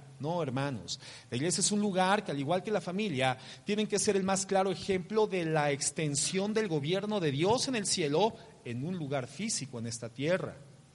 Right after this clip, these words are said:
Vamos a ver algunos consejos en los minutos que nos quedan. ¿Cómo podemos gobernar y controlar nuestra boca cuando nos enteramos de algo sobre alguien? Porque ya vimos que el chisme es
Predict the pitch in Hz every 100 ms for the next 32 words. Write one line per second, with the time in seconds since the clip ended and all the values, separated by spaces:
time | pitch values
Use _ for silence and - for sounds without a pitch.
0 | - - - - - - - - - 139
1 | 185 185 165 175 165 175 165 - 139 139
2 | 135 - - - - - - - - -
3 | 104 107 120 135 127 - 110 110 - 127
4 | 92 92 - - - - - - - -
5 | - - - - _ 214 294 220 226 254
6 | 208 190 175 180 214 226 185 165 160 175
7 | 196 202 - 156 170 190 160 151 147 -
8 | - - - - - - - 147 139 131
9 | 123 131 131 151 165 170 143 147 151 147
10 | 151 - 135 117 117 120 131 131 107 95
11 | 85 80 78 - - - - - _ _
12 | - - 113 127 170 185 - 117 117 180
13 | 180 - 208 220 214 151 - 156 -